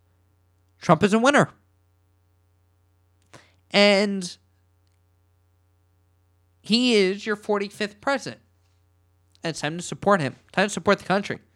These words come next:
Um, and hope that he does the best for the American people. No, Trump is not a racist. He's actually a good man. He gives opportunity to people of all races, of all sexes.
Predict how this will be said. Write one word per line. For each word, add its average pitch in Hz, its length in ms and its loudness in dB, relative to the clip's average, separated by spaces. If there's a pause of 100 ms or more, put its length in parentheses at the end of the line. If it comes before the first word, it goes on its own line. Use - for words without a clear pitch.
(1000)
Um, 143 460 2 (140)
and 151 140 0
hope 202 280 4
that 165 140 -2
he 160 120 -6
does 151 200 -8
the - 60 -10
best 135 540 -8 (580)
for 185 280 -2
the 165 180 -6
American 156 400 -4
people. 147 380 -8 (380)
No, 190 640 2
Trump 208 220 -4
is 170 120 -4
not 180 200 2
a 175 40 2
racist. - 520 -4 (280)
He's 147 100 4
actually 156 340 6
a 139 40 -2
good 143 180 2
man. 123 280 -6 (1000)
He - 100 -8
gives 156 140 4
opportunity 170 580 6
to 160 60 -2
people 165 600 -2 (540)
of 147 100 -2
all 151 160 8
races, 220 580 -2
of 175 80 0
all 135 180 2
sexes. 208 720 -2